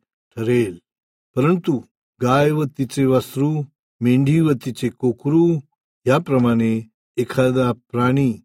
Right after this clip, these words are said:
व त्याची आई यांचा एकाच दिवशी वध करू नये. परमेश्वराकरिता तुम्हास उपकारस्तुतीचा यज्ञबली अर्पावयाचा असल्यास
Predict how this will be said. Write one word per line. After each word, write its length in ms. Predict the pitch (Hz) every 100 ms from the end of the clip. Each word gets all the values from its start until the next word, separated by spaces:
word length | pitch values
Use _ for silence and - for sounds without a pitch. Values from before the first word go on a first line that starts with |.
| _ _ 123
व 80 |
त्याची 460 | 127 131 123 - 143 -
आई 320 | 123 131 131 - - _ _ _
यांचा 400 | 127 127 123 135 127 -
एकाच 400 | 117 160 160 147
दिवशी 580 | 131 113 - 117 113 117 - _ _ _ _ -
वध 220 | 127 135
करू 440 | - - 120 123
नये. 360 | 120 120 127 101 - _ _ _
परमेश्वराकरिता 1120 | 131 123 135 131 139 131 123 120 110 139 139 151 - _ _ -
तुम्हास 540 | 117 120 135 - - _ _
उपकारस्तुतीचा 960 | _ - 156 165 - 143 117 127 113 127
यज्ञबली 840 | 117 120 139 135 131 120 117 127 123 _ _ _
अर्पावयाचा 840 | 120 117 143 139 131 123 120 - 139 -
असल्यास 440 | - 135 127 117